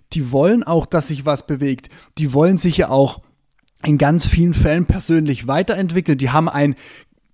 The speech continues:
intrinsisches Interesse daran. Aber wenn du halt dann in der Führungsebene überhaupt kein Augenmerk auf dieses Change Management legst und davon ausgehst, dass, wenn wir jetzt mal einen Workshop machen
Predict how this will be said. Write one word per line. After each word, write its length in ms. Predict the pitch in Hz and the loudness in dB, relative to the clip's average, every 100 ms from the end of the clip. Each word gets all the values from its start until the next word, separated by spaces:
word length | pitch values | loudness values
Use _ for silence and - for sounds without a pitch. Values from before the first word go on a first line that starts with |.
| _ _ _ _ _ - | _ _ _ _ _ 4
intrinsisches 760 | 247 - 226 269 226 196 196 | 4 6 4 6 4 2 0
Interesse 500 | 185 151 170 247 320 | -2 0 0 0 0
daran. 460 | 220 185 175 151 117 - - - _ _ _ _ _ - | 2 4 4 2 -2 -12 -20 -20 _ _ _ _ _ -4
Aber 220 | 156 165 | 0 2
wenn 140 | 170 180 | 2 4
du 140 | 160 | 4
halt 240 | 160 156 185 | 2 2 2
dann 380 | 226 285 143 - _ _ - | 4 2 0 -4 _ _ -4
in 160 | 175 | 0
der 320 | 165 143 123 - _ _ | 2 2 0 -6 _ _
Führungsebene 1300 | - - 269 302 226 233 - 185 185 180 175 147 127 _ _ _ | -10 2 6 6 6 2 2 2 2 2 0 -2 -4 _ _ _
überhaupt 720 | 165 156 147 170 226 - - - _ - | -6 -2 0 2 2 0 -12 -20 _ 0
kein 420 | - 170 214 - | 2 2 -4 -4
Augenmerk 600 | 151 196 247 214 180 - | -2 0 -2 -2 -4 -2
auf 180 | 135 - | -4 -4
dieses 400 | 127 127 123 - | -10 -8 -8 -6
Change 380 | - 202 285 - | -2 0 -2 -4
Management 560 | 185 180 - 180 160 | -4 -4 -6 -6 -4
legst 280 | 156 139 - | -2 -4 -4
und 140 | 147 139 | -6 -4
davon 260 | 131 139 | -2 -4
ausgehst, 560 | 110 185 - - 160 - | -2 -2 -2 -2 -4 -4
dass, 220 | 131 - _ _ | -8 -8 _ _
wenn 220 | 120 151 | 0 4
wir 80 | 160 | 4
jetzt 260 | 160 156 - | 4 0 2
mal 180 | 156 147 | 2 4
einen 80 | 139 | 2
Workshop 400 | 220 - 214 180 | 0 0 -4 0
machen 340 | 165 135 | -2 -2